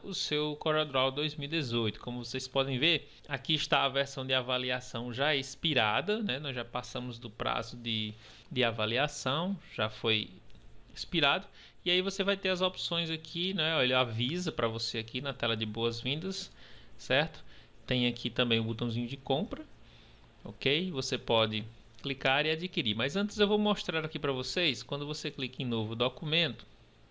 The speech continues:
ok? Então, muitos de vocês já devem saber disso, né? Ele fica em modo de visualização, né? Ou seja, apenas você pode fazer algum trabalho, algum desenho, ou qualquer coisa que você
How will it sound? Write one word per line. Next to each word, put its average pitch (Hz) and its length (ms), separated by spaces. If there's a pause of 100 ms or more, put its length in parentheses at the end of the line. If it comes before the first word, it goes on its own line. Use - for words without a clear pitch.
(480)
ok? 113 540 (400)
Então, 247 220 (100)
muitos 165 320
de - 60
vocês 123 320
já 107 300 (120)
devem 107 300
saber 151 340
disso, 185 360 (500)
né? 147 140 (340)
Ele 135 180
fica 175 380
em 170 80
modo 165 360
de 175 140
visualização, 190 1080
né? 143 160
Ou 156 80
seja, 117 320
apenas 147 420
você 135 400
pode 123 360
fazer 120 260
algum 120 260
trabalho, 131 560
algum 113 460 (800)
desenho, 117 640
ou 104 80
qualquer - 360
coisa 120 180
que - 80
você - 120